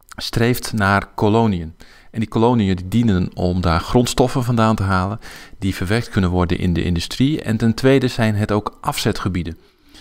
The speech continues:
De producten die gemaakt worden, die kunnen daar weer verkocht worden.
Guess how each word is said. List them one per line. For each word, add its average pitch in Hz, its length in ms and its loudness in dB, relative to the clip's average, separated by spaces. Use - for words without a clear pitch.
De - 80 -8
producten 120 460 0
die 110 100 0
gemaakt 113 420 2
worden, 101 240 0
die 143 100 -8
kunnen 107 260 2
daar 95 340 2
weer 92 240 2
verkocht - 480 0
worden. 82 240 -2